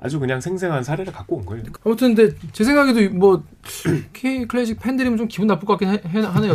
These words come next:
Speaker 2: 얘기를 듣고 보니까 더. <laughs> 약간 잘 되고 있는데 니, 어, 얘, 얘, 네가 좋아하는 얘도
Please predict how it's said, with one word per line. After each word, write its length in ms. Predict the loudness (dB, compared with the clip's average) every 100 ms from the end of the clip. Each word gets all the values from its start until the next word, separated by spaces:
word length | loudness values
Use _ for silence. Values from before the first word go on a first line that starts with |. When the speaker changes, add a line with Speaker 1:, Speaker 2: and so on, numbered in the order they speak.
| 2
Speaker 2:
얘기를 220 | 4 4
듣고 200 | 2 2
보니까 180 | 4 4
더. 260 | 4 0 0 -4 0 0 0 -2
<laughs> 520 | -4 -8 -16 -16 0
약간 240 | 2 2 -2 -14 -4
잘 200 | 4 8
되고 240 | 8 8
있는데 260 | 6 6 6
니, 260 | 2 -2 -2 0 4
어, 120 | 4
얘, 120 | 6 4
얘, 40 | 4 2
네가 300 | 4 6 6
좋아하는 380 | 6 4 6 6
얘도 380 | 6 6 2